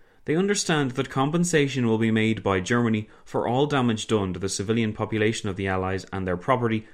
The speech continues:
by the aggression of Germany by land, by sea, and from the air." Woodrow Wilson signalled his approval of this measure,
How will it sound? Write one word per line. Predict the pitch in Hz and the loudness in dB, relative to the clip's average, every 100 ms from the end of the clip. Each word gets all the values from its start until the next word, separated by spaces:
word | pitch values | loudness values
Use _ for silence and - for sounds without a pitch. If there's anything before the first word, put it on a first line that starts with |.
| - | -14
by | - | -6
the | 110 120 | -2 0
aggression | 110 117 - 147 | 2 0 0 -4
of | 127 | -2
Germany | 110 107 117 | 0 0 0
by | 98 95 | 0 2
land, | 101 123 120 131 - - - | 2 2 0 -4 -10 -16 -4
by | 113 | -4
sea, | 120 117 113 | -2 0 0
and | 110 | 0
from | - 104 95 | -2 -4 -2
the | 98 | -2
air." | 98 95 95 _ _ _ _ _ _ _ - - - - | -2 -4 -8 _ _ _ _ _ _ _ -20 -20 -20 -6
Woodrow | - 220 202 | 2 6 8
Wilson | 170 160 135 | 6 4 0
signalled | 120 139 127 110 107 | 2 4 4 2 0
his | 107 | -2
approval | 104 127 127 107 98 | 0 2 2 2 0
of | 90 | 0
this | 90 - | -4 -2
measure, | 98 95 90 | -4 -4 -6